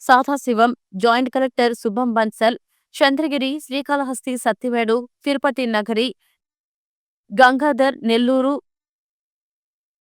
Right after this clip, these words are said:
ఎమ్మెల్యేలు పులువర్తి నాని, బొజ్జల సుధీర్ రెడ్డి, కోనేటి ఆదిమూలం, ఆరణి శ్రీనివాసులు, భానుప్రకాష్, డాక్టర్ విఎం థామస్,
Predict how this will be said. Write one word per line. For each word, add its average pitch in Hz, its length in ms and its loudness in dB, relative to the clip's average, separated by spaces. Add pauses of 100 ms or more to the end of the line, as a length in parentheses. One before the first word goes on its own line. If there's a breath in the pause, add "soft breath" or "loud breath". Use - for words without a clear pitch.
(220)
ఎమ్మెల్యేలు 269 540 2 (120)
పులువర్తి 247 480 -2
నాని, 220 280 0 (300)
బొజ్జల 233 400 0
సుధీర్ 220 300 -2
రెడ్డి, 220 240 -4 (240)
కోనేటి 254 480 -2 (240)
ఆదిమూలం, 226 460 0 (460 soft breath)
ఆరణి 254 400 4
శ్రీనివాసులు, 233 560 -2 (260)
భానుప్రకాష్, 226 720 2 (120)
డాక్టర్ 226 480 -2
విఎం 247 200 0 (120)
థామస్, 220 380 0